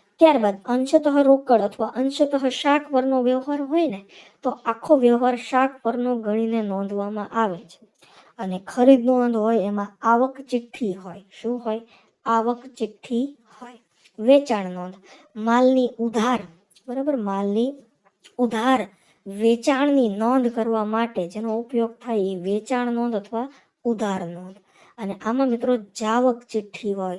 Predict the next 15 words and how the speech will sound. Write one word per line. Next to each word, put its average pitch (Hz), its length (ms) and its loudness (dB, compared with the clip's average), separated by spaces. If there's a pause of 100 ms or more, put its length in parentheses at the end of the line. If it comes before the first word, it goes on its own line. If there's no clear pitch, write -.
(120)
શું 233 240 -2
હોય 226 160 0
ભાઈ? 214 240 -4 (320)
જાવક 220 680 -2
ચિઠ્ઠી 226 680 -6
જોવા 202 540 -4 (180)
મળે, 202 480 -6 (420)
બરાબર? 269 380 -12 (520)
ઉધાર 285 420 4
ખરીદેલ 262 560 4
માલ 220 300 0 (380)
પરત 294 400 8
કરવામાં 220 580 2
આવે 208 160 0
ત્યારે 240 520 0